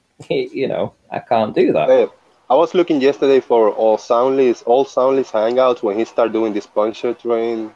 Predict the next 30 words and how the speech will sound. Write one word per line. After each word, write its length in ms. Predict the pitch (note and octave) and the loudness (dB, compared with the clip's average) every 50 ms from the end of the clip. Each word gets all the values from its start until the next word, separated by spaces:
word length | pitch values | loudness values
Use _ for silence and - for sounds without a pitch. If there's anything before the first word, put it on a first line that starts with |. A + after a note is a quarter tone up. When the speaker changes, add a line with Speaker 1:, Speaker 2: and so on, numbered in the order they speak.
| _ _ _ | _ _ _
Speaker 2:
bullshit. 440 | - G2 G#2+ A#2 A#2+ A#2+ - B2+ A#2 - _ _ _ _ _ _ _ _ _ _ - | -12 -6 -4 -4 -2 -2 -4 -8 -8 -10 _ _ _ _ _ _ _ _ _ _ -2
Uh, 220 | G#2 G#2+ G#2+ A2 A2 | 0 2 2 2 2
um, 440 | - A#2 A#2 A2 G#2+ G#2+ G#2 G2+ F#2 _ - | 0 0 0 2 0 0 -2 -4 -8 _ -2
I 160 | - C3+ D3 | 0 0 0
couldn't 340 | C#3 - - G3 F#3+ F3 - | 0 0 0 2 2 0 0
find 280 | - - D3 D#3 D#3+ | -2 -2 -2 0 -2
exactly 460 | D3 - - - E3+ F#3+ F3+ - E3 C#3+ | -4 -4 -2 -2 -2 0 0 -2 -4 -2
the 100 | C3+ B2+ | 0 0
location 480 | B2 A#2+ - D#3+ F3 E3+ - D3 C3 | 0 0 0 0 0 0 0 -2 0
where 160 | B2 A2+ G#2+ | 2 2 0
he, 140 | G2+ - C3 C3 | 0 -2 -6 -8
where 300 | - B2 B2+ C3 B2 A2 | -4 0 2 2 2 2
he 140 | - C3+ | 0 -2
was 240 | C#3+ D3+ E3 E3+ - | -2 0 0 -2 -2
taking 300 | - C#3+ A#2+ - A#2 A2 | -2 -6 -6 -4 -6 -6
the 100 | G#2 G#2+ | -6 -6
videos 280 | G2 G#2+ G2+ G2+ F#2+ - | -6 -6 -6 -6 -8 -8
from. 320 | - - G2+ F#2 F#2 F2 _ _ _ _ _ _ _ _ - | -6 -6 -6 -6 -6 -10 _ _ _ _ _ _ _ _ -4
I 220 | - C3 E3 F3+ E3+ _ - | 0 0 0 0 -2 _ -4
could 200 | - A#2 A2 G#2+ | -4 -4 -2 -4
not 320 | G#2+ G#2+ A2+ A#2 A2+ - | -4 -2 -2 -2 -2 -2
find 340 | - - A#2+ B2 D3 E3 E3 | -4 -2 -2 0 0 -2 -4
it 100 | B2+ - _ _ _ - | -8 -10 _ _ _ -4
on 120 | A#2+ B2 | -2 0
the 100 | A#2 A2 | 0 0
power 320 | - - A#2+ C3 C#3+ D#3 | 2 2 2 2 2 2
lines 460 | D#3 D#3 D#3 D#3 D#3+ D#3+ E3 D#3 - D3 | 2 2 2 2 2 2 0 0 0 0
and 100 | C3 B2+ | 0 2
all 120 | A#2+ A#2+ | 2 0
the, 200 | A#2+ A#2 A2+ G#2+ | 0 -2 -6 -6